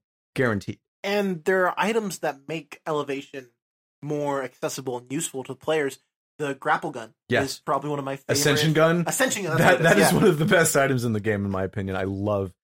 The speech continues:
Speaker 1: the Ascension gun.
Speaker 2: It's so
Speaker 1: Jetpack,
Speaker 2: good.
Speaker 1: another no-brainer for a character who wants to take
Speaker 2: Magnet
Speaker 1: advantage of
Speaker 2: boots
Speaker 1: elevation.
Speaker 2: for droid
Speaker 1: Yes.
Speaker 2: systems, or, or I think armor also has something similar,
Speaker 1: I
Speaker 2: like
Speaker 1: think so
Speaker 2: magnet boots.
Speaker 1: too, yeah.
Speaker 2: Very useful.
Speaker 1: Mm-hmm.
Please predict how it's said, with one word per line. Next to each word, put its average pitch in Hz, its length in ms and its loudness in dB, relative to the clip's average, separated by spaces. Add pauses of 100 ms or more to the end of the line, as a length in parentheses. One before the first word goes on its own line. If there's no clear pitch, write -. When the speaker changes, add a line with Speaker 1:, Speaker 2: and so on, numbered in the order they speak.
(180)
Speaker 1:
the 110 80 -4
Ascension 98 420 -6
gun. - 120 -6
Speaker 2:
It's - 100 -10
so - 420 2
Speaker 1:
Jetpack, 104 220 0
Speaker 2:
good. 208 300 -2
Speaker 1:
another 120 280 2
no-brainer 104 600 0 (300)
for 107 120 2
a 95 60 -4
character 101 340 -4
who 98 80 -8
wants 98 200 -6
to 143 40 -8
take 143 80 -4
Speaker 2:
Magnet 160 220 0
Speaker 1:
advantage 95 240 -2
of - 100 -2
Speaker 2:
boots 90 140 -2
Speaker 1:
elevation. 92 400 -4
Speaker 2:
for 143 340 -4
droid 156 400 -2
Speaker 1:
Yes. 107 380 0
Speaker 2:
systems, 143 280 -4
or, 143 300 -8
or 135 220 -6
I 131 100 -2
think 170 160 -6
armor 139 320 -4
also 127 220 -8
has 135 180 -10
something 131 220 -10
similar, 131 320 -6
Speaker 1:
I 127 60 0
Speaker 2:
like 123 80 -8
Speaker 1:
think 110 120 -2
so 113 140 0
Speaker 2:
magnet 98 160 -4
boots. 104 120 0
Speaker 1:
too, 98 80 0
yeah. 98 260 0 (280)
Speaker 2:
Very 208 240 4
useful. - 560 -4
Speaker 1:
Mm-hmm. 113 320 0